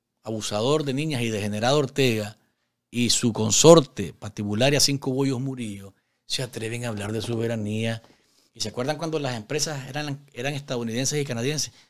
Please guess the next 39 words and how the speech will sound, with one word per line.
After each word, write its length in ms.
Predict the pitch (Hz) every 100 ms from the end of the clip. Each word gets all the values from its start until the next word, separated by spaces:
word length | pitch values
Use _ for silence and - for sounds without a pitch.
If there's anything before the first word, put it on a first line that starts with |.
| _
Solo 340 | - 233 247
explotando 920 | - - 220 214 147 - - 190 180 180
viven 240 | 202 175
cuando 140 | 120 107
estaban 260 | 95 98
en 60 | 110
la 40 |
oposición. 540 | 113 117 120 - 170 - -
<laughs> 1040 | 165 - - - - - - - _ _ -
Ahora 320 | 110 127 131
son 220 | 147 135
ellos 200 | 151 143
los 120 | 123
que 100 | 151
transan 580 | 143 151 131 117 135 139 - - _ _ _ _
y 80 | 120
le 80 | 123
entregan 400 | 101 110 117 120
el 100 | 117
país. 600 | - 101 101 107 - - _ _ _ _ _ _ _ _ _ _
Ellos, 400 | 135 147 107 98
este 160 | 107 120
par 160 | 131
de 80 | 127
criminales 480 | 123 113 117 143 107
que 80 | 104
tiene 140 | 117
usted 160 | 117 117
allí, 260 | 131 131 _ _ _ _ _ _ _ _ _ _ _ _ _ _
ese 220 | 143 143
par 160 | 151 160
de 100 | 139
criminales 760 | 135 139 170 120 90 - - _ _
son 200 | - 120
los 100 | 120
que 80 |
están 200 | 123 120
entregando 520 | 123 120 104 110 117 113 _ - - _
ahora 500 | 110 104 107 113 107